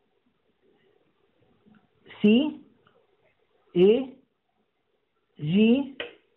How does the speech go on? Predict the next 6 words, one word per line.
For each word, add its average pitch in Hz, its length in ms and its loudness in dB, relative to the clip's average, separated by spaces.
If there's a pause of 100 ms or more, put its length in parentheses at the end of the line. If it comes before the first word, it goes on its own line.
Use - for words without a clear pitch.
(1300)
جي، 214 500 0 (1800)
تي، 220 380 0 (920)
اي، 226 380 2 (800)
سي، 233 360 -4 (760)
تي، 240 400 -4 (1300)
جي، 220 420 0